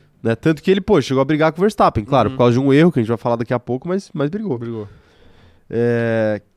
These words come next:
Speaker 1: quem mais tá mandando mensagem por aqui? Camille Korchak falando que é, ela acha que a grande questão do carro da Ferrari é o desgaste dos pneus. Solucionando isso, nossa, difícil. Solucionando isso, o carro irá melhorar muito o ritmo de corrida,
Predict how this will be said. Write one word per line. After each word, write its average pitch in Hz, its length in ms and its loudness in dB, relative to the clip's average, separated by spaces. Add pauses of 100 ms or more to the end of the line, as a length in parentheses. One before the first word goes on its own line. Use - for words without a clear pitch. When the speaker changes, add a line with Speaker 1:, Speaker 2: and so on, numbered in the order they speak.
Speaker 1:
quem 185 180 -4
mais 165 180 -2
tá 156 80 -6
mandando 147 200 -2
mensagem 135 340 -4
por 131 100 -6
aqui? 113 420 -6 (360)
Camille 240 280 2
Korchak 226 460 0
falando 202 260 0
que 202 200 -4
é, 190 280 0
ela 165 380 2
acha 185 200 -2
que 185 760 -4 (400)
a 156 140 -2
grande 175 280 0
questão 170 500 -2
do 151 100 -4
carro 143 260 0
da 127 100 0
Ferrari 123 640 0
é 113 80 -2
o 147 80 2
desgaste 147 360 -2
dos 170 80 -10
pneus. 143 480 -4 (1040)
Solucionando 190 680 2
isso, 143 400 -2 (100)
nossa, 123 320 -6
difícil. 101 340 -10 (840)
Solucionando 196 600 0
isso, 202 260 -4
o 127 60 -6
carro 160 280 0
irá 165 360 2
melhorar 170 440 0
muito 175 280 -8
o - 20 -2
ritmo 165 320 -6
de 165 80 -12
corrida, 123 460 -6